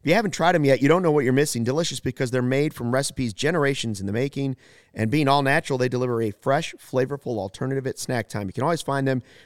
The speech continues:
in the refrigerated section at Costco, Sam's Club, or your local Chicagoland grocery store. Right now, when you order any three meat products at greenridgefarm dot com and include a pack of meat sticks in your cart, those meat sticks are free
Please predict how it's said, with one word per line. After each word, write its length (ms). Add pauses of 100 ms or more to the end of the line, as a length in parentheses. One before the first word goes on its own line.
(160)
in 100
the 80
refrigerated 680
section 320
at 120
Costco, 640 (720)
Sam's 380
Club, 460 (160)
or 120
your 160
local 340
Chicagoland 880
grocery 360
store. 200
Right 220
now, 160
when 80
you 100
order 220
any 160
three 320
meat 240
products 460
at 200 (320)
greenridgefarm 680
dot 200
com 360
and 80
include 320
a 100
pack 320
of 100
meat 220
sticks 260
in 60
your 100
cart, 320 (380)
those 180
meat 240
sticks 320
are 120
free 460